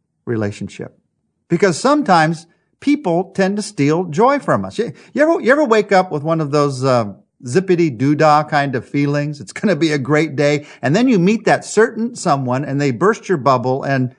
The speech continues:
and all the zip goes out of your doo-dah. It happens to all of us. Well, listen, joy shouldn't be that fragile. It needn't be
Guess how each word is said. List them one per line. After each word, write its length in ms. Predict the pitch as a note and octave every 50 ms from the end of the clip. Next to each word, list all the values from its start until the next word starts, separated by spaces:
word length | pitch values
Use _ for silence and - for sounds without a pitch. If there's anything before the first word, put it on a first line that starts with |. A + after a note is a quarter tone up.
| _ _ -
and 100 | A#2+ C#3+
all 160 | F3+ A3 A#3+
the 140 | G3 G3 D#3
zip 480 | C3 A#2 C3 E3 C#3+ C3 - - -
goes 220 | C#3 C3+ C3+ C3 C3+
out 180 | B2+ C3 B2+
of 100 | B2 A#2
your 80 | A#2+ A2
doo-dah. 540 | G#2+ C3 C3 C3+ A2+ G2+ F2 F2+ F2+ F2+ - _ _ _ _ _ _ _ _ _ _ _ _
It 60 | E3
happens 280 | G#3+ C4 C4+ C#4 C4+ A#3+
to 80 | B3+
all 260 | C4 C#4 D4+ D#4+ D#4+ D4+
of 100 | - A#2
us. 320 | F#2+ - - - - - _ _ _ _ _ _ _ _ _ _ _ _ _ _ _ _ _ _
Well, 120 | - C#3+ D3
listen, 340 | F3+ F3+ - - G2+ F2 - _ _ _ _ _
joy 400 | - D#3 F#3 G3 G3+ G#3 G#3+ G#3 G#3
shouldn't 540 | _ - - F3 F3+ E3 F#3 F#3 F3+ F#3 C3
be 360 | B2+ D3 D3+ D#3+ E3 D#3+ D#3+ - C#3+
that 400 | C#3 C#3 C#3 C#3 C#3+ - _ _ _
fragile. 480 | _ - D#3+ E3+ E3 D#3+ C3 A#2+ G#2+ -
It 180 | - E3 F3 D#3
needn't 560 | D3 D3+ F#3 A3 A#3 A3 A3 F#3+ G#3 - -
be 240 | A#2 B2+ A2+ G#2 G#2